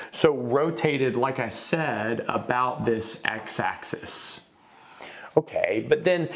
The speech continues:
how do we cut this with two parallel planes? Well, here I've put these parallel planes running horizontally, but I could also put them running vertically, and maybe that's a better picture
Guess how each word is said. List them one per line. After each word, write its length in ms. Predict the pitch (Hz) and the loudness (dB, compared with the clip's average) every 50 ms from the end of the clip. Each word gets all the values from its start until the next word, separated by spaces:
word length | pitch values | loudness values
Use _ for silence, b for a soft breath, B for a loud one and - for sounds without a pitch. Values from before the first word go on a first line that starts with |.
| B B | B B
how 220 | B - - 180 190 | B 0 2 2 2
do 80 | 214 | 2
we 140 | 220 202 185 | 2 0 0
cut 460 | 208 - - - - 180 180 - - | 0 -2 -2 2 2 2 2 2 2
this 280 | - 170 151 - - - | 2 2 2 2 2 2
with 260 | 143 170 - - - | 2 2 0 -4 -6
two 420 | - - - - 175 175 175 170 175 | -4 -2 2 4 4 4 4 4 2
parallel 480 | - 160 147 143 143 131 127 123 120 113 | 2 2 2 2 2 2 4 4 2 2
planes? 720 | - - - 131 117 110 101 92 90 95 - - - - - B B B B B B B | 0 -2 -2 -2 -2 -2 -4 -6 -8 -10 -12 -14 -16 -18 -20 B B B B B B B
Well, 260 | B 156 156 151 143 - | B 4 4 4 0 -2
here 380 | - - 208 226 247 262 240 | -2 0 2 4 4 4 2
I've 200 | 185 165 156 - | 2 0 0 2
put 180 | - 180 170 175 | 0 0 2 2
these 180 | - 147 131 | 0 0 0
parallel 480 | - - 143 143 135 135 131 127 127 123 | 0 0 2 2 2 4 2 2 2 0
planes 520 | 127 - - 135 123 123 123 120 113 110 | 0 0 -2 0 0 0 0 -2 -2 -2
running 840 | 113 113 117 120 120 120 120 120 117 117 117 117 113 113 110 110 107 107 | 0 0 2 2 2 0 0 0 0 0 0 0 0 -2 -2 -4 0 4
horizontally, 1000 | - 165 170 165 160 151 135 113 139 131 151 196 214 214 - 139 123 123 127 | 4 6 6 6 4 4 2 2 0 2 2 0 0 0 0 2 4 4 4
but 100 | 127 175 | 4 4
I 80 | 190 202 | 2 2
could 160 | 196 - 214 | 2 2 2
also 500 | 262 220 214 247 247 - - 294 240 214 | 4 6 4 4 4 2 2 4 4 4
put 300 | - - - 202 185 - | 2 2 2 2 2 4
them 240 | - 156 147 131 131 | 4 2 2 4 2
running 300 | 135 139 139 131 117 101 | 2 2 2 2 2 2
vertically, 640 | 98 101 107 113 127 139 151 147 - - 107 104 101 | 2 4 4 4 6 4 2 2 4 2 4 4 4
and 100 | 113 135 | 4 4
maybe 240 | 156 170 175 175 165 | 4 4 4 4 6
that's 280 | 151 170 180 170 - | 6 6 4 4 2
a 60 | 139 113 | 2 2
better 580 | 104 - - 123 123 127 135 127 117 - - - | 2 4 4 6 6 6 2 2 0 -2 -2 0
picture 580 | - - - - - - 127 117 110 110 B | 0 0 0 0 0 2 2 2 2 0 B